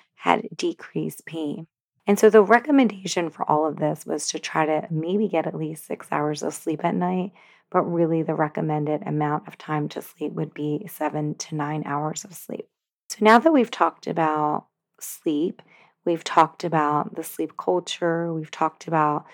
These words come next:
the lack of sleep and what happens short-term and long-term effects. We've talked about what happens when you sleep, right? All the really good things and all the repairs that your body is undergoing.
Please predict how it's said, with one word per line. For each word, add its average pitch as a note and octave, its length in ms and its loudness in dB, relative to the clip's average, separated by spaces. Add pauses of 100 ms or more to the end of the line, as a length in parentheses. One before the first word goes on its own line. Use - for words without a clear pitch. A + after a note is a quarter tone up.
(400)
the D#3+ 240 4
lack D3+ 420 0
of - 100 -6
sleep E3+ 380 -4
and D#3 180 -4
what D3+ 140 -6
happens D#3 560 -4
short-term D#3+ 600 -4
and D#3 140 -4
long-term D3+ 480 -2
effects. D3 540 -6 (480)
We've E3 200 -2
talked - 440 2
about D3 560 -2 (340)
what E3+ 340 4
happens E3 640 0
when D3+ 160 -4
you D3+ 140 -4
sleep, D#3+ 500 -8
right? D3+ 140 -6
All D3+ 120 -4
the D#3 100 -8
really D3+ 280 -6
good D3+ 260 -12
things D3+ 360 -6
and D#3 80 -6
all D3 80 -4
the D3 80 -4
repairs D3 580 -6
that - 120 -12
your D3+ 140 -6
body D3 280 -4
is D3+ 100 -10
undergoing. D#3 720 -6